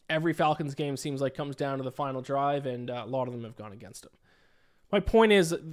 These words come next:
overall, they're a better team than the Panthers, plus they have the stylistic matchup. Uh, I set this team as, like, a four and a half point favorite in this game. I'll take a minus three on the road in Carolina. Um,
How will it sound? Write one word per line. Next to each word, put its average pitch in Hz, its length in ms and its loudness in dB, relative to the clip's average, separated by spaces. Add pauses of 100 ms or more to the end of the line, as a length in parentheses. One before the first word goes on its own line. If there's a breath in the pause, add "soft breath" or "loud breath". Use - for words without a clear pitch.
(120)
overall, 180 480 8
they're 165 120 6
a 160 40 4
better 160 240 6
team 170 240 0
than 156 100 0
the 147 80 -4
Panthers, 156 480 0
plus 180 320 0
they 165 120 -2
have 151 120 -2
the 151 60 -6
stylistic 147 640 -2
matchup. 139 480 -6 (880)
Uh, 139 280 2
I 156 120 4
set 151 220 0
this 139 120 -6
team 139 180 -4
as, 131 120 -6
like, 120 100 -6
a 127 40 -10
four 135 240 -4
and 117 80 -6
a 120 40 -6
half 123 160 -8
point 120 220 -8
favorite 131 280 -4
in 95 40 -8
this 131 160 -8
game. 131 300 -2 (460 soft breath)
I'll 180 140 2
take 165 220 2
a 151 60 2
minus 147 380 2
three 135 200 -2
on 131 120 0
the 127 80 -2
road 123 400 0
in 131 300 -4 (120)
Carolina. 123 640 -4 (3750)
Um, 156 680 6